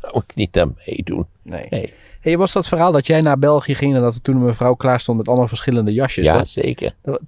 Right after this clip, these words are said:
Speaker 2: die had toch allemaal jasjes voor je uitgekocht?
Speaker 1: Ja, ja, ja. Dat was een, een, een vrouw, een, hoe heet het? Een kleedster heet dat, geloof ik.
Speaker 2: Ja.
Speaker 1: En, en, en, nou ja, ze had van alles klaarhangen, stropdassen, jasjes. En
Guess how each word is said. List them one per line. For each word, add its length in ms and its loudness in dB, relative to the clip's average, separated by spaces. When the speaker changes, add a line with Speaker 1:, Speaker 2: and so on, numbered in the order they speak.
Speaker 2:
die 360 0
had 120 2
toch 160 -2
allemaal 180 4
jasjes 300 0
voor 100 0
je 60 4
uitgekocht? 560 2
Speaker 1:
Ja, 80 -6
ja, 20 -4
ja. 340 -2
Dat 100 -2
was 100 0
een, 400 -8
een, 240 -10
een 260 -6
vrouw, 380 -4
een, 240 -10
hoe 120 -2
heet 100 -2
het? 100 -4
Een 160 -2
kleedster 640 0
heet 200 2
dat, 160 0
geloof 460 0
ik. 300 -12
Speaker 2:
Ja. 240 -2
Speaker 1:
En, 220 -8
en, 340 -8
en, 300 -16
nou 140 -8
ja, 180 -2
ze 120 -2
had 440 -4
van 120 -6
alles 320 0
klaarhangen, 760 -2
stropdassen, 840 -2
jasjes. 800 -10
En 280 -6